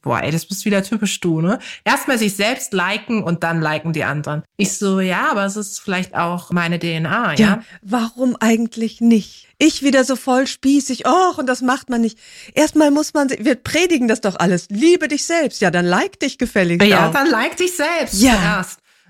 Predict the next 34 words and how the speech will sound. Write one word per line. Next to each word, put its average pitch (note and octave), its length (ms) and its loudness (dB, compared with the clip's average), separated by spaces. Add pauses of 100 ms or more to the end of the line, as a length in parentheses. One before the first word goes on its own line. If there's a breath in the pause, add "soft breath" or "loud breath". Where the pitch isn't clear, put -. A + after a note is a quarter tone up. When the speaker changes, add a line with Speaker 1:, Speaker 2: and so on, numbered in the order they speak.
(140 soft breath)
Speaker 1:
Aber G#3+ 180 2
ich - 140 -10
glaube, A#3+ 240 0
es A#3 140 -4
ist G#3 160 -6
wirklich A3 320 -4
wichtig, G3+ 360 -4
dass F3+ 220 -4
man F3+ 280 0 (380 loud breath)
für - 140 0
sich A#3+ 480 0
einfach G#3+ 340 -2
einen G#3 80 -2
guten G3+ 380 -4
Weg G3+ 200 -2
kennt. F3 220 -2
Und F3+ 80 -2
weißt G#3 240 -2
du, A#3 40 -4
was A3 140 -4
das - 120 -18
Allerwichtigste G3+ 600 -4
ist, F3+ 220 -6
was F#3 160 -4
du A3 120 -2
ja G#3+ 120 0
jetzt F#3 240 -6
auch D#3+ 120 -8
machst? G3 260 0
Du G#3+ 100 -2
kennst G#3+ 460 -4
dich F#3+ 160 -4
gut F#3 200 -4
selbst. - 640 -6